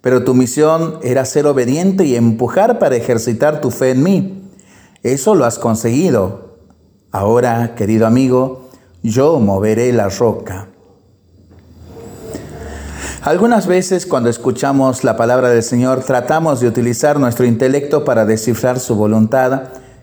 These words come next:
cuando en realidad solo Dios nos pide obediencia y fe en Él.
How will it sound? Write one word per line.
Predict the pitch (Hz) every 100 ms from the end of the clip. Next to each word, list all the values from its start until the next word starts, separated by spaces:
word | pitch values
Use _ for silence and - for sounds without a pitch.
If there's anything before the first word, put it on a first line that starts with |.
| -
cuando | - - 165
en | 147
realidad | 151 147 147 151 143
solo | - 143 135
Dios | 131 139 139 123
nos | 113
pide | - 131 123
obediencia | 113 113 123 131 135 127 123
y | 110
fe | 107 120 110
en | 104
Él. | 104 101 101